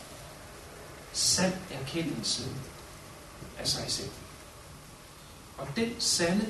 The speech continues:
erkendelse har Kierkegaard to ord for. Han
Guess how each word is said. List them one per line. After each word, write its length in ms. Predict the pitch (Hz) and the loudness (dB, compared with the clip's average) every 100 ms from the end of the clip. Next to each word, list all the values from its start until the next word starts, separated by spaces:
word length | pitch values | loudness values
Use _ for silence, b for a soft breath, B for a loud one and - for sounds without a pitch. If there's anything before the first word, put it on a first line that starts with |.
| - | 0
erkendelse 640 | - 180 180 - - - - | 0 2 2 2 0 -2 -2
har 160 | 160 151 | -4 -2
Kierkegaard 500 | - 170 - 165 - | 0 -2 0 -2 2
to 200 | - 202 | 6 6
ord 360 | 202 - 151 139 | 6 4 -2 -2
for. 180 | - - - - - - - - - - - | -4 -6 -8 -12 -16 -14 -14 -14 -12 -14 -10
Han 200 | - 151 | -4 -2